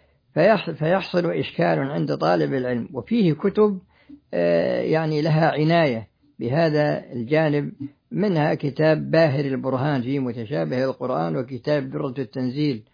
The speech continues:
وغرة التأويل في متشابه التنزيل، ودفع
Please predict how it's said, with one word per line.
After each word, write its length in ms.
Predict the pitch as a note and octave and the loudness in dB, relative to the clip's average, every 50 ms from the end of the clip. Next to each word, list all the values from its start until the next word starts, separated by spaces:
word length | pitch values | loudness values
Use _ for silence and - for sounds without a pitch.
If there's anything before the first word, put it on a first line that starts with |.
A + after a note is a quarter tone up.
| _ _ _ _ _ _ - | _ _ _ _ _ _ -4
وغرة 400 | A#2 A2+ C3+ D3 - D3 C#3 - | -2 0 0 0 0 0 -2 -2
التأويل 560 | D3 B2+ - - D#3 - - D3 D3+ C#3+ B2+ A2+ | -4 -8 -4 -2 -2 0 2 4 4 4 2 2
في 160 | C3 D3 D3 | 0 0 0
متشابه 680 | C3+ B2+ A2+ - B2 A2 C3+ C#3+ D#3 D#3 C#3+ C3 B2 | 0 -2 -2 -4 -6 -4 -2 0 0 0 0 -4 -6
التنزيل، 540 | A#2+ A2+ - B2+ A#2+ A#2+ A#2 C#3+ D#3+ E3+ E3 | -6 -6 -6 -6 -6 -4 -2 -2 -2 -2 -2
ودفع 360 | D#3+ B2+ A#2+ C#3+ C#3+ - - | -2 -2 0 0 -2 -2 -4